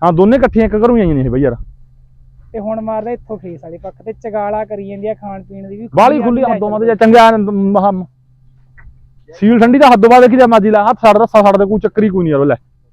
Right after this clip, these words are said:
Speaker 1: ਦੇਖੀ ਐਂ, ਐਂ ਚੰਗੀ ਆ ਨਸਲ ਦਾ, ਇੱਥੋਂ ਵੱਟਾ ਹੁੰਦਾ ਰਾ ਵੀਰੇ ਯਾਰ।
Speaker 2: ਸੁਭਾਅ ਦੀ ਠੰਡੀ ਆ।
Speaker 1: ਬਾਹਲੀ ਚੰਗੀ ਆ, ਅਸਲ ਯਾਰ ਨਸਲ ਆ ਇੱਥੇ ਹੀ।
Speaker 2: ਚਗਾਲਾ ਵੀ ਦਿਖਾ ਦੇ ਗਰੀ ਓਏ, ਚਗਾਲਾ ਕਰ।
Speaker 1: ਵੀਰੇ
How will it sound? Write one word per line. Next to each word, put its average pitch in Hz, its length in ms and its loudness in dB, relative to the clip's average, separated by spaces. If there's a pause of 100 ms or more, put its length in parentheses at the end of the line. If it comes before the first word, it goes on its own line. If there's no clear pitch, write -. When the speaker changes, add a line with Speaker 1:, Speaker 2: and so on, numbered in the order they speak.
(200)
Speaker 1:
ਦੇਖੀ 180 160 -6
ਐਂ, 214 60 0
ਐਂ 190 380 2
ਚੰਗੀ 170 260 -6
ਆ 156 60 -6
ਨਸਲ 160 220 -6
ਦਾ, 170 80 -4
ਇੱਥੋਂ 165 180 -10
ਵੱਟਾ 151 220 -4
ਹੁੰਦਾ 110 160 -12
ਰਾ 95 80 -18
ਵੀਰੇ 110 180 -12
ਯਾਰ। 107 120 -14
Speaker 2:
ਸੁਭਾਅ 247 460 -10
ਦੀ 240 100 -12
ਠੰਡੀ 185 240 -16
ਆ। 190 40 -4
Speaker 1:
ਬਾਹਲੀ 294 220 2
ਚੰਗੀ 262 200 2
ਆ, 247 120 6
ਅਸਲ 262 220 4
ਯਾਰ 254 80 4
ਨਸਲ 254 280 4
ਆ 254 40 8
ਇੱਥੇ 269 160 4
ਹੀ। 262 60 6
Speaker 2:
ਚਗਾਲਾ 269 100 0
ਵੀ 277 100 -8
ਦਿਖਾ 269 200 -8
ਦੇ 269 80 -12
ਗਰੀ 254 220 -12
ਓਏ, 247 140 -14
ਚਗਾਲਾ 202 400 -14
ਕਰ। 196 160 -18
Speaker 1:
ਵੀਰੇ 180 180 2